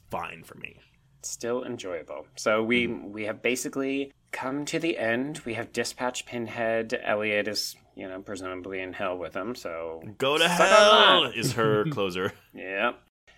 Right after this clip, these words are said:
Speaker 2: And, uh, you know, she is deposited back in the real world at the construction site, and dawn is breaking. It's gonna be a beautiful day. She's like, "Hey, there's some wet <laughs> concrete. I'm
Speaker 1: Wait,
Speaker 2: just gonna
Speaker 1: no.
Speaker 2: press this box into it."
Speaker 1: <laughs> Okay,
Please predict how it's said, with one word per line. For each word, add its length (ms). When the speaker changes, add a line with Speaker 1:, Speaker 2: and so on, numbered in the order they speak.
Speaker 2:
And, 580
uh, 600
you 120
know, 160
she 180
is 80
deposited 500
back 200
in 60
the 80
real 260
world 560
at 260
the 80
construction 640
site, 320
and 180
dawn 320
is 120
breaking. 500
It's 140
gonna 180
be 140
a 40
beautiful 380
day. 480
She's 220
like, 180
"Hey, 300
there's 260
some 160
wet 260
<laughs> 0
concrete. 800
I'm 140
Speaker 1:
Wait, 120
Speaker 2:
just 100
gonna 140
Speaker 1:
no. 160
Speaker 2:
press 280
this 240
box 400
into 300
it." 360
Speaker 1:
<laughs> 60
Okay, 300